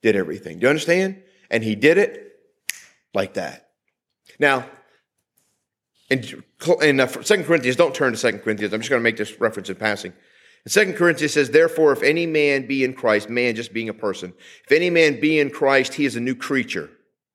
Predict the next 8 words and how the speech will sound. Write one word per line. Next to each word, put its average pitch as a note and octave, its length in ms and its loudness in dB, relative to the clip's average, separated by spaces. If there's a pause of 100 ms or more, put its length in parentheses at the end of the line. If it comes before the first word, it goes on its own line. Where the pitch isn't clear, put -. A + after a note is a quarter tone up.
(360)
Old D3+ 260 4
things C#3 220 2
are A#2+ 60 0
passed B2+ 360 -2
away. B2+ 240 4
Behold, A2 460 0
all A#2+ 180 -4
things G#2+ 600 -8